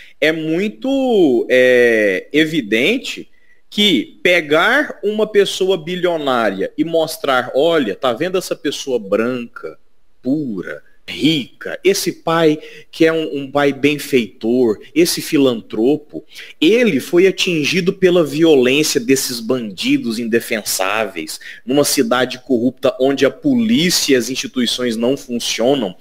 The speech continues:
porque não prende os criminosos", quando a gente sabe muito bem que não existe crime maior do que a exploração que é cometida pelos bilionários e pela elite e os seus efeitos na subjetividade de cada pessoa todo dia.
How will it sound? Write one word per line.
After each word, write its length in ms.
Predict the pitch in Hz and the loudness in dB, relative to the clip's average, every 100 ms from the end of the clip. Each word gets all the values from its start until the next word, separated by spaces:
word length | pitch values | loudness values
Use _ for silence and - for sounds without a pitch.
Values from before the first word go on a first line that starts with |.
| - - | -20 -8
porque 280 | 120 - 135 | -8 -2 -2
não 280 | 131 135 127 | 0 -2 -4
prende 840 | - 131 127 151 151 127 107 90 - - 110 | -6 -2 0 0 -2 -4 -6 -8 -14 -16 -6
os 180 | 117 | -4
criminosos", 1000 | - 113 110 104 104 147 233 175 95 - - - - | -2 0 0 2 4 4 4 0 -4 -10 -12 -20 0
quando 380 | 185 226 277 | 2 2 2
a 80 | 262 | 2
gente 280 | 202 202 190 | 2 0 -2
sabe 420 | - 175 165 175 | -2 0 0 -2
muito 580 | 180 175 202 269 - 202 | -2 0 0 0 -2 -6
bem 440 | 131 123 143 226 | 2 2 2 0
que 120 | 165 175 | -4 -4
não 380 | 190 220 269 | 2 2 2
existe 480 | 269 202 160 196 - | 0 0 -2 -4 -4
crime 240 | - 165 170 | -2 -2 0
maior 520 | 170 175 165 185 214 | 2 4 4 4 2
do 100 | 226 | -2
que 140 | - | 0
a 20 | 226 | 0
exploração 720 | 220 - 220 202 - 196 214 | 0 -2 2 0 0 -4 -2
que 80 | 208 | -2
é 60 | |
cometida 720 | 202 208 202 - - 190 190 196 | -2 2 2 2 -4 -4 -2 0
pelos 400 | 180 208 208 165 | 2 2 2 -4
bilionários 580 | 185 185 160 156 190 | -2 0 2 0 0
e 60 | 185 | -2
pela 240 | 190 190 | 2 4
elite 640 | 175 143 165 208 - - - | 4 2 -2 -6 -12 -14 -10
e 120 | 180 | -4
os 100 | 208 | -2
seus 220 | - 190 | 2 4
efeitos 520 | 190 160 - 175 214 170 | 2 0 0 0 0 -6
na 120 | 170 | -6
subjetividade 840 | 180 160 165 165 156 151 139 160 | -4 -4 -4 -4 -2 0 2 0
de 100 | 151 | -2
cada 240 | 160 160 | -2 -2
pessoa 400 | 160 151 - 165 | -2 -2 -2 -6
todo 240 | 180 214 254 | -4 -6 -6
dia. 380 | 131 180 127 | -4 -2 -2